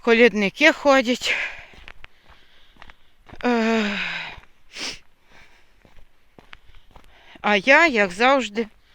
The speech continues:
мішу болото. Дякувати Богові, трошки примерзло.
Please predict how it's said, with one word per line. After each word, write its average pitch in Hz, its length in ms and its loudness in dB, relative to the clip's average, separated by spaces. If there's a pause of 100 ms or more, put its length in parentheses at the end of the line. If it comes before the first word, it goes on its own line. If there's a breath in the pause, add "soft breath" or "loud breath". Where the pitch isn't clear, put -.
(720 soft breath)
мішу 240 420 0
болото. 247 680 0 (1080 loud breath)
Дякувати 233 600 0
Богові, 220 600 0 (280 loud breath)
трошки 240 420 -2
примерзло. 240 760 0